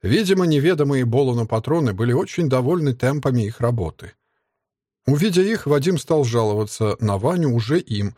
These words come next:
Пришлось защищать Бол Вана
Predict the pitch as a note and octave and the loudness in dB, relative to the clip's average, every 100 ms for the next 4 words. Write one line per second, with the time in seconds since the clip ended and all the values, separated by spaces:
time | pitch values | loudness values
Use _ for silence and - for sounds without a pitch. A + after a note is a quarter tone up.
0 | _ _ _ _ _ _ - A2+ C3+ F3+ | _ _ _ _ _ _ -2 0 0 0
1 | A3+ D#3+ D#3+ - D#3 - G3 C3+ A#2+ C#3+ | 0 0 -2 0 0 2 0 0 0 2
2 | A2+ A2+ F3 D3+ D#2+ | 0 -2 -2 -2 -6